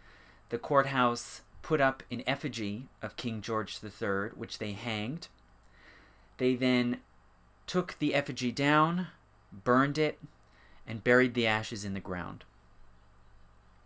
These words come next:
Americans did things like this in a sort of wave of iconoclasm in July seventeen seventy-six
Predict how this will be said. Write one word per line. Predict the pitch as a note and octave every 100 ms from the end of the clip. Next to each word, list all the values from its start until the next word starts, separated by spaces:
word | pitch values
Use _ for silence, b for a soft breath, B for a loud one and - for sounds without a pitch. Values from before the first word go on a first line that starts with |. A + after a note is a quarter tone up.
| - - - b b b b b b b - _
Americans | C#3 E3 F#3+ F3 D#3
did | - G3+ F3
things | D#3 C#3 C3
like | B2 A2+ A2+
this | G2+ F#2+ -
in | A2 A2
a | G#2
sort | - B2
of | A2 A2
wave | A#2+ D3 D3 B2 G2+ G2 - -
of | A2+ -
iconoclasm | A2 - B2+ B2 A#2 A2 F#2+ - F2+ - - - - b b b b b _ -
in | B2
July | A#2+ A#2+ A2+ A2
seventeen | G#2 B2 A2+ G#2+ A#2 G#2+
seventy-six | - G#2 G2+ G2 - G2 F2+ - -